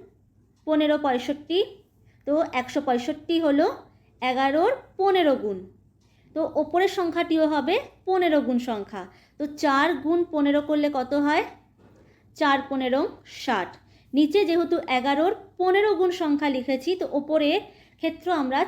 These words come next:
চারের পনেরো গুণ সংখ্যা লিখব, তো সেই সংখ্যাটি হলো ষাট। এবার পনেরোর ক্ষেত্রে দেখি, পনেরোর এগারো গুণ সংখ্যা হচ্ছে কিন্তু একশো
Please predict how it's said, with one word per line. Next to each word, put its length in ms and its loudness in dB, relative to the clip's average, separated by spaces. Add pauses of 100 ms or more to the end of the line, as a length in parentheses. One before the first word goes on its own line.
চারের 360 2
পনেরো 300 0
গুণ 160 0
সংখ্যা 380 -4
লিখব, 300 -2
তো 140 -4
সেই 180 -2
সংখ্যাটি 480 -6
হলো 240 2 (500)
ষাট। 280 0 (2000)
এবার 260 2
পনেরোর 420 2
ক্ষেত্রে 360 -4
দেখি, 240 -2 (520)
পনেরোর 460 2 (240)
এগারো 320 2
গুণ 160 4 (100)
সংখ্যা 320 -2
হচ্ছে 380 -2
কিন্তু 340 -4 (540)
একশো 280 -4